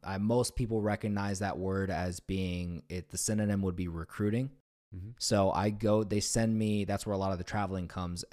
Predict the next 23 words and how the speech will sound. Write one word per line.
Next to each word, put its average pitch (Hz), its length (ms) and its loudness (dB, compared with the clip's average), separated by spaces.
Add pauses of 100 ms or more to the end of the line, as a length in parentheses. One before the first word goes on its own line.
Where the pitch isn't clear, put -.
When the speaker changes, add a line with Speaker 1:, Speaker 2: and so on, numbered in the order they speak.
(280)
Speaker 1:
comes 92 240 -4
in, 87 140 -2
and 85 120 -4
they 85 120 -4
send 110 280 0
me 101 160 0
to 98 240 -4
a 90 40 -2
lot 92 320 0
of, 90 240 -4 (400)
um, 85 400 -4
Christian 139 420 0
colleges 101 560 2
around 95 280 0
the 92 80 -4
country. 87 600 -4 (600)
And, 92 640 -2
uh, 82 640 -4 (200)
I 92 140 -4
go 98 460 -2
to - 260 -4
the, 95 220 -4
they, 95 240 -4